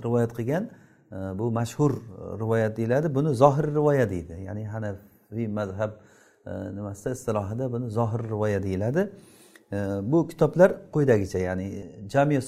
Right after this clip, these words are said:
Sag'ir kitobi, birinchisi, e, Jamius Sag'ir, e,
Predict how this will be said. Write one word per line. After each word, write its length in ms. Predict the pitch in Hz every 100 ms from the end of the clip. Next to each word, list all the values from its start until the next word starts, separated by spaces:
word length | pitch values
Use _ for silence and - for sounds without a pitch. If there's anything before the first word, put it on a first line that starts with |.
| 127
Sag'ir 300 | 117 117 -
kitobi, 360 | - 98 120 196 - - -
birinchisi, 420 | 101 95 - 113 135 - - _ _
e, 180 | 95 95
Jamius 300 | 107 117 107 -
Sag'ir, 300 | 95 104 143 - - - _
e, 60 | -